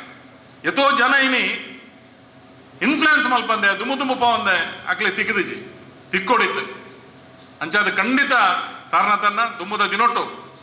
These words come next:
ಈರ್ ಮೇರೆಗ್ಲ ಒಂಜಿ ಜಿಲ್ಲಾ ರಾಜ್ಯೋತ್ಸವ ಪ್ರಶಸ್ತಿ ಕೊರ್ಪಾಡು ಯಾನ್ಲ ಇರ್ನೊಟ್ಟಿಗೆ ಉರ್ಲಿ, ನಂಗೆ ಪನ್ಲೆ ಪಾಗ. ಯಶವಂತ್ ಬೋಳೂರು ಕೊರ್ಪಾವಡು ನಮ್ಮ. ಆರು ಕೇನೆ ಇರು, ನಮ್ಮ ಕೊರ್ಪಾವಡು.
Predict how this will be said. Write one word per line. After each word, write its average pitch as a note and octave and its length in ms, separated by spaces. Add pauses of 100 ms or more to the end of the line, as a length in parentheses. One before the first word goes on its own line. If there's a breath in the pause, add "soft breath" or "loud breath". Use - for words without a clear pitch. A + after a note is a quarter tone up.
(420)
ಈರ್ G3+ 240 (680)
ಮೇರೆಗ್ಲ A#3+ 380
ಒಂಜಿ B3 280
ಜಿಲ್ಲಾ A3 220
ರಾಜ್ಯೋತ್ಸವ G#3+ 460
ಪ್ರಶಸ್ತಿ G3+ 380
ಕೊರ್ಪಾಡು G3 300
ಯಾನ್ಲ G#3 240
ಇರ್ನೊಟ್ಟಿಗೆ F#3+ 380
ಉರ್ಲಿ, E3 180
ನಂಗೆ D#3+ 140
ಪನ್ಲೆ F#3+ 260
ಪಾಗ. C3+ 160 (520)
ಯಶವಂತ್ G#3+ 320
ಬೋಳೂರು F#3 520 (920)
ಕೊರ್ಪಾವಡು C4 420
ನಮ್ಮ. D#3+ 280 (1200)
ಆರು G#3+ 200
ಕೇನೆ B3 280
ಇರು, D3 280
ನಮ್ಮ G3+ 180
ಕೊರ್ಪಾವಡು. E3+ 600